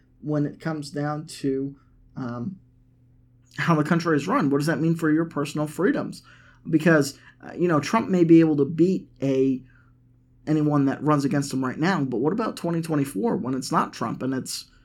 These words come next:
Jeb Bush or it's, uh, uh, Lindsey Graham? Are they, are they gonna be able to beat Sanders, Buttigieg, or, or even Mike Bloomberg? Unfortunately,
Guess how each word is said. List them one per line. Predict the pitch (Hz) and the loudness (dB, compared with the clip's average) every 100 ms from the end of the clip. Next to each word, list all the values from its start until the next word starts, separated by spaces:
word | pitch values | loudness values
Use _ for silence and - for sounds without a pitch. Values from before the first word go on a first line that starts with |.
| _ _ _ - 143 | _ _ _ -10 -8
Jeb | 131 165 160 139 | 0 2 2 2
Bush | 170 175 - - - _ | 2 2 -2 -12 -16 _
or | 131 135 131 | -2 0 2
it's, | 131 123 - | 0 -4 -4
uh, | 139 135 131 127 - _ _ _ _ 123 | -2 -2 -4 -8 -12 _ _ _ _ -14
uh, | - | -4
Lindsey | 147 175 175 151 | 0 2 4 4
Graham? | 151 175 170 117 | 4 2 0 -2
Are | 131 | -4
they, | 147 170 | 2 2
are | 190 - _ _ _ _ _ _ _ - | 0 -8 _ _ _ _ _ _ _ -6
they | 160 | -4
gonna | 214 269 | -2 0
be | 254 220 | 0 -2
able | 233 | 0
to | 220 | -2
beat | 151 170 - - _ _ _ _ | 4 4 2 -6 _ _ _ _
Sanders, | - 160 185 196 214 240 - _ - | -8 -6 -4 -4 -6 -10 -16 _ -12
Buttigieg, | 135 - 156 214 185 202 208 208 202 - | -10 6 6 6 2 0 0 -4 -6 -8
or, | - - _ _ _ _ _ _ _ _ _ | -8 -12 _ _ _ _ _ _ _ _ _
or | 110 120 123 | -6 -2 4
even | 165 175 170 | 6 6 2
Mike | 180 175 | 0 0
Bloomberg? | 147 180 196 214 226 226 _ _ _ _ _ _ _ _ _ _ _ _ _ _ _ _ _ - | 0 2 2 2 0 -6 _ _ _ _ _ _ _ _ _ _ _ _ _ _ _ _ _ -12
Unfortunately, | 151 175 220 190 147 131 147 | -6 -2 -2 -2 -2 -2 -4